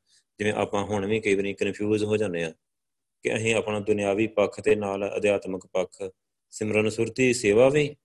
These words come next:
ਤੇ ਨਾਲ ਆਪਣਾ ਦੁਨਿਆਵੀ ਕਿਰਤ ਵਿਰਤ ਵੀ, ਮਤਲਬ ਦੋਵੇਂ ਚੀਜ਼ਾਂ, ਜਿਵੇਂ ਆਪਣਾ ਬੱਚੇ ਆ ਤੇ ਆਪਣਾ ਪੜ੍ਹਾਈ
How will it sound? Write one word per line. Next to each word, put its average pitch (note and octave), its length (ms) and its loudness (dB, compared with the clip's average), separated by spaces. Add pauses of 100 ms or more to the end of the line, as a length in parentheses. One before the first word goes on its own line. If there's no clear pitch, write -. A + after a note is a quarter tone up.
(380)
ਤੇ A2 80 2
ਨਾਲ G#2 320 2
ਆਪਣਾ G#2 280 0
ਦੁਨਿਆਵੀ G2+ 440 -2
ਕਿਰਤ G2+ 320 0
ਵਿਰਤ G2+ 300 0
ਵੀ, G#2 220 -2
ਮਤਲਬ G2 340 -2
ਦੋਵੇਂ A#2 260 0
ਚੀਜ਼ਾਂ, G2+ 340 -4
ਜਿਵੇਂ G2+ 220 -4
ਆਪਣਾ G2 220 -6
ਬੱਚੇ F#2+ 340 -2
ਆ G2 60 4
ਤੇ G2+ 60 4
ਆਪਣਾ G2 180 -6
ਪੜ੍ਹਾਈ F#2+ 460 0